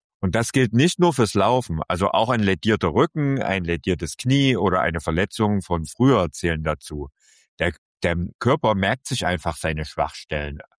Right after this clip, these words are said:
Also überspitzt gesagt, wenn du einmal verletzt bist und einmal überlastet bist, dann bist du immer überlastet. Deswegen trifft's nämlich auch immer die gleichen. Äh, ganz so hart ist es aber zum Glück nicht,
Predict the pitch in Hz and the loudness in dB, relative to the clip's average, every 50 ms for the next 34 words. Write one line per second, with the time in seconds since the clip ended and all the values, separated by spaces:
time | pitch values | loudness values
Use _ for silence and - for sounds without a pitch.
0 | _ _ _ _ _ _ _ - - 107 120 139 131 113 113 - - - 151 180 | _ _ _ _ _ _ _ -4 -2 2 2 4 4 4 2 0 0 0 0 0
1 | - - - - 110 87 78 90 87 95 123 127 _ - - 90 85 92 90 - | 0 -2 -6 -2 -2 0 0 2 2 0 0 -2 _ -8 -6 -4 -2 -2 -2 -2
2 | - 82 104 131 160 165 135 113 98 92 - 92 82 78 80 80 - - - - | -2 -2 0 0 0 0 2 2 0 0 0 -2 0 0 0 -2 -4 -8 -6 -2
3 | 98 107 - - 107 85 - - 82 113 143 151 120 95 80 73 80 80 82 78 | -2 -2 -2 -2 -6 -8 -4 -2 -2 -2 0 0 0 0 0 0 0 0 0 0
4 | 76 78 - - - 82 67 - - 85 107 123 - _ _ _ _ _ _ _ | 0 -2 -4 -6 -10 -10 -10 -6 -4 -4 -4 -4 -6 _ _ _ _ _ _ _
5 | _ - 82 80 92 - - 107 - - - 123 127 123 101 - - 85 73 73 | _ -8 -6 -4 -4 -4 -2 -4 -2 0 0 2 2 2 2 2 0 -2 -2 -2
6 | 76 76 76 73 - - - 76 67 - _ _ _ _ _ _ - 85 - 101 | -2 -2 -2 -2 -4 -8 -10 -10 -10 -10 _ _ _ _ _ _ -12 -8 -4 -2
7 | 92 90 - - - 160 - - - - - 95 90 90 85 82 - 73 82 - | -2 -2 -2 0 0 0 0 -2 -6 -2 0 0 2 0 0 0 0 -2 -2 -4
8 | - - - 120 131 135 117 92 107 87 - 104 101 107 113 113 113 - - 78 | -4 -2 0 2 2 2 2 2 0 -2 0 0 0 0 0 -2 -2 -4 -4 -8
9 | 71 67 - _ _ _ _ _ _ _ - - - - _ _ - 107 107 104 | -8 -8 -12 _ _ _ _ _ _ _ -20 -20 -20 -20 _ _ -2 0 2 2
10 | 101 101 98 92 - 120 156 170 - 156 120 107 123 131 170 - - - 135 120 | 2 0 0 0 -2 -2 -2 2 2 2 2 4 2 2 0 0 -2 -2 0 0
11 | 139 123 - - 120 120 113 - 117 104 92 - 117 131 135 - 95 92 95 117 | 0 0 2 2 2 2 2 2 0 -2 0 2 0 0 0 0 -2 0 2 2
12 | 170 196 - - - - | 2 2 0 -4 -10 -12